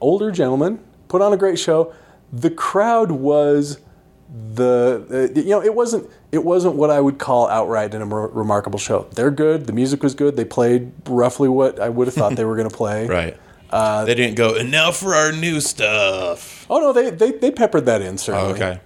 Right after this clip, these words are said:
Speaker 1: That's fine. It was a, I think, uh, my friend said that the, it was a twenty-nine song set, so they got a lot in there.
Speaker 2: Wow, that's a lot.
Speaker 1: So
Speaker 2: Yeah.
Speaker 1: peppering in, I think they peppered in maybe five new songs. So.
Speaker 2: Pepper Potts.
Speaker 1: T-, Pepper Potts. <laughs> Uh, they rescued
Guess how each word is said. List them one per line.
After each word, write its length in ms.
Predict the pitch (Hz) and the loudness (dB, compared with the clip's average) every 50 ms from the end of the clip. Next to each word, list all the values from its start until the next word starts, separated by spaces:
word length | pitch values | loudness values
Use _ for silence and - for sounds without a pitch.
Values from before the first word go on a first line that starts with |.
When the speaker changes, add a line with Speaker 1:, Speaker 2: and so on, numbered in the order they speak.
| _ | _
Speaker 1:
That's 220 | - 233 269 - - | -2 -2 -2 -2 -2
fine. 260 | - - 135 113 - - - - - - | 0 0 0 0 -2 -6 -16 -20 -6 -2
It 140 | 160 185 185 | 0 0 2
was 180 | 190 185 165 | 2 2 2
a, 260 | 175 170 156 143 139 135 | 2 2 4 4 2 0
I 40 | 143 | 0
think, 240 | - 214 240 226 - | 0 -2 -2 0 2
uh, 220 | 175 143 123 117 113 | 2 2 2 0 -2
my 120 | 113 113 | -4 -6
friend 300 | - - - 131 123 117 | -6 -6 -4 -4 -4 -4
said 260 | - - 127 113 104 104 | -4 -4 -4 -4 -4 -4
that 200 | 107 98 - - | -6 -6 -6 -6
the, 800 | 107 101 98 98 92 90 87 87 85 82 71 73 78 - - - | -4 -4 -2 -2 -4 -4 -4 -4 -6 -6 -6 -6 -6 -8 -8 -8
it 80 | 113 | -8
was 140 | 104 104 98 | -8 -8 -8
a 60 | 98 | -8
twenty-nine 580 | - - - 135 123 117 110 107 104 98 98 95 | -8 -6 -4 -2 -2 -2 -2 -4 -4 -6 -6 -8
song 300 | - - 101 95 95 92 | -8 -6 -6 -6 -6 -6
set, 220 | - - 95 - - | -6 -8 -8 -6 -4
so 80 | - 156 | -2 -2
they 60 | 220 | 0
got 120 | 220 196 143 | 2 2 2
a 40 | |
lot 200 | 113 101 92 87 | 2 2 -2 -4
in 160 | 90 - - - | -8 -12 -16 -18
there. 240 | - - - - - _ - | -18 -18 -18 -20 -20 _ -14
Speaker 2:
Wow, 240 | - - 113 120 98 | -8 -4 -4 -2 -2
that's 160 | 101 123 - - | -4 -6 -8 -8
a 60 | 98 | -8
lot. 300 | 98 104 131 127 - - | -8 -8 -8 -10 -10 -8
Speaker 1:
So 120 | - 131 110 | -6 -6 -6
Speaker 2:
Yeah. 60 | 107 | -4
Speaker 1:
peppering 320 | 123 175 - - 180 165 156 | -4 -6 -4 -2 -2 -2 -2
in, 160 | 147 139 139 | 0 -2 -2
I 60 | 131 | -2
think 180 | - 185 175 175 | -2 -2 -2 -4
they 80 | 139 | -4
peppered 280 | - - 139 - 123 117 | -4 -6 -6 -6 -6 -6
in 140 | 117 113 110 | -6 -6 -6
maybe 180 | 104 101 95 95 | -8 -10 -10 -12
five 600 | 87 - - - - - 76 87 90 90 90 90 90 | -14 -18 -20 -16 -12 -8 -4 -2 -2 -4 -4 -8 -10
new 120 | 92 90 90 | -10 -10 -10
songs. 480 | - - - - - 78 80 - - | -10 -10 -10 -10 -10 -12 -14 -16 -18
So. 220 | - - - 92 - | -16 -12 -8 -6 -4
Speaker 2:
Pepper 240 | - - - 98 | -4 -4 -4 -6
Potts. 440 | - - - 113 117 - - - - | -4 -4 -6 -6 -6 -6 -10 -12 -16
Speaker 1:
T-, 280 | - - - - - - | -16 -16 -14 -12 -12 -12
Pepper 320 | - - - 147 135 - | -6 -4 -2 -2 0 0
Potts. 580 | - - 110 85 - - - - - - - - - _ - | 0 0 0 0 0 -2 -8 -14 -14 -16 -20 -20 -20 _ -16
<laughs> 260 | - - - - - 160 - - 226 - - - - - - - - | -14 -12 -8 -6 -6 -6 -6 -8 -14 -14 -16 -20 -20 -20 -20 -12 -8
Uh, 480 | - 87 92 95 95 92 92 92 92 92 | -6 -4 -2 -2 -2 0 -2 -2 -2 -4
they 120 | 104 107 | -4 -4
rescued 640 | 113 123 127 123 - - - 123 117 110 101 117 | 0 0 0 0 0 -2 -2 0 0 0 -2 -6